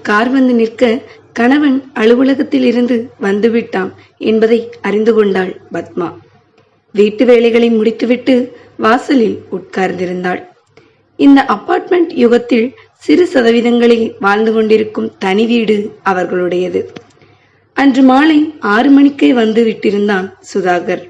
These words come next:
சாதாரணமாக இரவு எட்டு மணி ஆகிவிடும். கம்பெனியில் பெரிய பொறுப்பு,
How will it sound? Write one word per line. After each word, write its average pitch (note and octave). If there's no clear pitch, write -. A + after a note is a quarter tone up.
சாதாரணமாக A#3
இரவு B3+
எட்டு A3+
மணி A#3
ஆகிவிடும். F#3
கம்பெனியில் C4+
பெரிய A3+
பொறுப்பு, F#3+